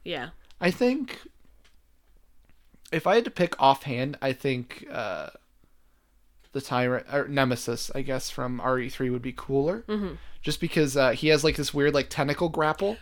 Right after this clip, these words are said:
Speaker 2: Like,
Speaker 1: Oh,
Speaker 2: it'd be kinda
Speaker 1: right.
Speaker 2: fun to,
Speaker 1: Yeah.
Speaker 2: like, shoot that at survivors
Speaker 1: That
Speaker 2: and, like,
Speaker 1: would be
Speaker 2: pull them
Speaker 1: cool.
Speaker 2: close to
Speaker 1: Yeah.
Speaker 2: you. Or, but, like, he also has guns. Like, he uses, like, a rocket launcher and shit
Speaker 1: Oh.
Speaker 2: like that. So, like, you can't, you can't do that.
Speaker 1: Right.
Speaker 2: So, like, Mister X would be more practical,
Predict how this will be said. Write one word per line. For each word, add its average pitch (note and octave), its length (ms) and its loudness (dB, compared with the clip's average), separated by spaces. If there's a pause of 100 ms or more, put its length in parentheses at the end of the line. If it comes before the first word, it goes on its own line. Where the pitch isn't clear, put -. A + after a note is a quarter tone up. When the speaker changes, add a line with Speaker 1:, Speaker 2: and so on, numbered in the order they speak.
Speaker 2:
Like, D3 140 0
Speaker 1:
Oh, - 60 2
Speaker 2:
it'd - 80 2
be D3+ 80 2
kinda D3+ 300 4
Speaker 1:
right. - 20 -6
Speaker 2:
fun C#3 240 4
to, D3+ 80 2
Speaker 1:
Yeah. C#3 40 0
Speaker 2:
like, C3+ 160 2
shoot - 280 -4
that C3+ 140 2
at C#3 120 0
survivors B2+ 540 0
Speaker 1:
That C3+ 60 -4
Speaker 2:
and, C3+ 40 -2
like, C3 120 -2
Speaker 1:
would D#3+ 100 -14
be E3 40 -12
Speaker 2:
pull C3 120 0
them C3 100 -4
Speaker 1:
cool. C3 60 -10
Speaker 2:
close C3+ 260 0
to - 80 -6
Speaker 1:
Yeah. C3 160 0
Speaker 2:
you. C3 140 0
Or, - 240 -14 (420)
but, F#3+ 80 4
like, G3 140 8
he G3+ 140 2
also A3+ 260 6
has A#3+ 240 4
guns. C3 500 0
Like, C3+ 180 0
he D3+ 80 -4
uses, D#3 300 0
like, F3 140 4
a C#3 40 4
rocket B2+ 380 2
launcher D#3 460 2
and D#3+ 120 -4
shit E3 140 2
Speaker 1:
Oh. - 20 0
Speaker 2:
like D3+ 180 -2
that. D3+ 260 0
So, C3+ 160 -2
like, B2 280 -4 (540)
you - 80 -14
can't, D3 400 0 (140)
you - 80 -18
can't C#3+ 280 -2
do B2+ 140 -4
that. A#2+ 320 4
Speaker 1:
Right. F3 240 2
Speaker 2:
So, C3 100 2
like, D3+ 140 4
Mister D#3 300 4
X C#3 200 6
would C#3+ 100 -2
be C#3+ 100 2
more C#3 160 0
practical, E3 760 -2